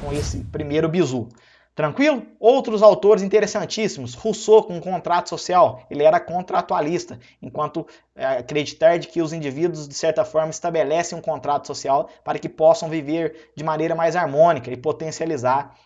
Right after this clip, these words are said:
uma vida digna, por exemplo. John Locke era um liberal, liberal clássico, inclusive,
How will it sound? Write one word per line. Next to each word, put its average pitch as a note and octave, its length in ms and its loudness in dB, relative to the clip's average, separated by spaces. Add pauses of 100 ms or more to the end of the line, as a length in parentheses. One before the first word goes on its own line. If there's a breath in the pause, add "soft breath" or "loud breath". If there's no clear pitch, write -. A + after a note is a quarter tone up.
(280 soft breath)
uma C3+ 180 -4
vida C#3 220 0
digna, B2+ 380 -6
por C3+ 100 -8
exemplo. A2 380 -8 (180 soft breath)
John F3 240 0
Locke E3+ 380 2
era D3 160 0
um D3+ 80 -4
liberal, D#3+ 800 2 (200)
liberal D#3+ 360 2
clássico, D#3+ 500 0
inclusive, C#3 580 -8